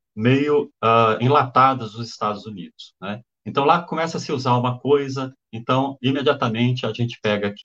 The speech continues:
e isso, pra mim, tem algum problema, né? Tem um, uma parte problemática aí, né? Ah, então, o problema do lugar de fala é justamente uma tentativa de cercear,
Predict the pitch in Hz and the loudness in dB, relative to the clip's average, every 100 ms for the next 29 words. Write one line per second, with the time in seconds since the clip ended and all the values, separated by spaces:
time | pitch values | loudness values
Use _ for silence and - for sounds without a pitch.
0 | - 135 123 143 - - 127 123 135 143 | -4 -2 0 -2 -4 0 2 2 2 -2
1 | 135 120 123 139 123 98 95 92 90 - | 0 0 0 0 0 -2 -2 -4 -6 -6
2 | 104 123 _ _ _ - 113 117 117 113 | -6 -6 _ _ _ -2 2 2 0 -2
3 | 113 117 117 113 - 131 131 110 101 104 | -2 0 2 0 -2 -6 -4 -2 -2 -2
4 | 101 - 95 85 80 _ 90 107 _ _ | -6 -14 -10 -10 -12 _ -14 -14 _ _
5 | _ _ - 104 104 101 98 - _ _ | _ _ 0 4 6 6 4 -2 _ _
6 | - 139 139 _ _ _ 135 135 170 196 | 0 0 0 _ _ _ -2 2 4 4
7 | 180 160 135 120 110 - 143 170 147 98 | 2 2 2 2 -2 0 2 2 2 -4
8 | - - 113 147 151 151 127 135 151 - | -6 -6 -4 -4 -4 -2 0 0 -4 -6
9 | 175 165 _ _ - 120 131 175 135 160 | -6 -8 _ _ 0 0 2 0 -2 0
10 | 156 143 - 185 180 - 170 104 82 | -2 -2 -4 -6 -6 -4 0 2 0